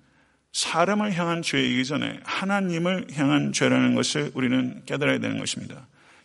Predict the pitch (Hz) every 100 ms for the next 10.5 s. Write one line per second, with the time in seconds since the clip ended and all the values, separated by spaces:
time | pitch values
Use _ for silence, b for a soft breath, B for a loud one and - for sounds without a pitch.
0 | - 131 135 143 131 117 120 120 123 165
1 | 151 143 - - 117 - 165 151 147 147
2 | 147 - 165 - 190 170 170 160 - 107
3 | b b b b - 131 127 135 139 139
4 | 117 123 123 123 - 120 110 - 147 110
5 | 73 - B B B B - 131 160 170
6 | 135 131 123 160 117 - 131 139 143 147
7 | 151 123 123 123 135 127 139 117 - -
8 | 123 127 131 - 127 131 135 160 139 113
9 | 117 160 - - - 117 123 123 120 120
10 | 135 113 131 110